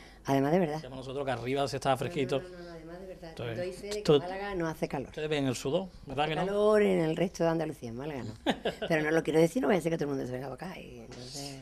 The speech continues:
Speaker 2: Bueno, pues tenemos aquí, desde luego, enseres relacionados con la feria muy importante. Fíjense, nada más y nada menos, en este cartel y en este traje de Verdiales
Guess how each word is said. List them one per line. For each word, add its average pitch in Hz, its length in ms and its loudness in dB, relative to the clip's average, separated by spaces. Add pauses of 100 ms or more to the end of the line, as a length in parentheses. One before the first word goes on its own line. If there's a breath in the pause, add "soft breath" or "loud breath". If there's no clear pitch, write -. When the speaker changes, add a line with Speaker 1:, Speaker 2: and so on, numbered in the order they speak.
(120)
Speaker 2:
Bueno, 165 160 6
pues 151 140 8
tenemos 226 300 12
aquí, 226 380 8
desde 175 320 8
luego, 220 460 12 (180)
enseres 214 680 6 (300 loud breath)
relacionados 160 520 8
con 180 200 6
la 160 100 6
feria 226 420 2
muy 202 280 8
importante. 202 580 4
Fíjense, 208 520 2
nada 214 180 4
más 233 280 2
y 196 120 2
nada 208 160 6
menos, 147 260 -4 (480 soft breath)
en 180 100 0
este 214 180 4
cartel 240 440 2 (480)
y 156 80 0
en 170 100 4
este 208 220 0
traje 180 420 2 (400 soft breath)
de 165 200 12
Verdiales 139 520 6